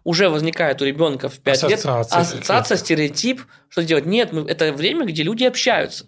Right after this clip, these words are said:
Speaker 1: И оно обусловлено тем, что люди хорошо проводят время. Поедят мороженое, там, и, и ни в коем случае не обязательно они должны быть то-то, то-то, то-то. У нас свидание папы и дочери.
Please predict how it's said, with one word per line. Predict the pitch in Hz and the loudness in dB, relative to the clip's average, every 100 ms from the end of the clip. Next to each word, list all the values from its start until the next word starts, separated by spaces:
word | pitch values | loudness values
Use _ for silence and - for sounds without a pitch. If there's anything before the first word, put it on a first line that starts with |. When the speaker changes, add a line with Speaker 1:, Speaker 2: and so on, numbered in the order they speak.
| _ _ _ - | _ _ _ -4
Speaker 1:
И | |
оно | 156 202 | 0 2
обусловлено | 214 208 214 208 202 | 0 0 2 2 2
тем, | 262 311 | 0 -2
что | - | -2
люди | 185 208 190 160 - | -4 -2 -2 -2 -6
хорошо | - 185 180 262 | 0 2 4 2
проводят | 262 175 202 180 | 2 2 4 2
время. | 156 139 127 - - _ | 0 0 -2 -10 -18 _
Поедят | 156 196 254 | -4 0 0
мороженое, | 139 135 190 170 156 139 | 0 2 4 2 0 -2
там, | - 131 | -6 -8
и, | - 147 - - | -8 -10 -12 -10
и | 160 | -4
ни | 156 | -2
в | |
коем | 190 262 | 2 2
случае | - 233 196 | 0 -2 0
не | 170 | 0
обязательно | 165 208 190 | 2 2 2
они | 170 | 0
должны | 160 160 | 0 0
быть | 151 | 0
то-то, | 156 214 190 | 0 2 2
то-то, | 180 156 | -2 -2
то-то. | 147 - - | -8 -10 -8
У | - | -2
нас | 170 175 - - - | 0 -2 -6 -16 -20
свидание | - 160 208 214 160 | -8 0 2 2 0
папы | 156 202 - 160 | 0 0 0 -2
и | 170 | -4
дочери. | 151 139 - - | 0 0 0 -8